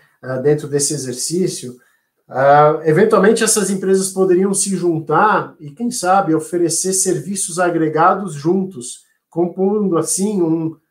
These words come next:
um, um Randall, né, um serviço agregado de, ah, ah, receitas recorrentes para esse consumidor final, porque,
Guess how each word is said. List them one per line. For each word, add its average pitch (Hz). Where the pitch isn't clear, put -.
um, 185
um 196
Randall, 160
né, 156
um 156
serviço 170
agregado 190
de, 175
ah, 151
ah, 139
receitas 185
recorrentes 185
para 170
esse 190
consumidor 190
final, 156
porque, 160